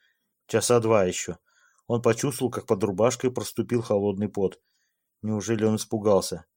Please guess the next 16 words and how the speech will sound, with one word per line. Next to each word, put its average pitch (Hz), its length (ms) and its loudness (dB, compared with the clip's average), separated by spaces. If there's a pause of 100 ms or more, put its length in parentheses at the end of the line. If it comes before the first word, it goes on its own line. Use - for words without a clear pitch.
(400)
Что 117 340 2
ж, - 180 -8
может 113 400 0
быть, 104 320 -4 (300)
но 110 140 2
он 113 120 2
пройдёт 117 520 2 (160)
через 110 260 -2
всё 120 240 4
это 117 320 4
во 110 120 2
что 117 180 0
бы 110 100 0
то 113 140 -2
ни 117 100 2
стало. 104 440 4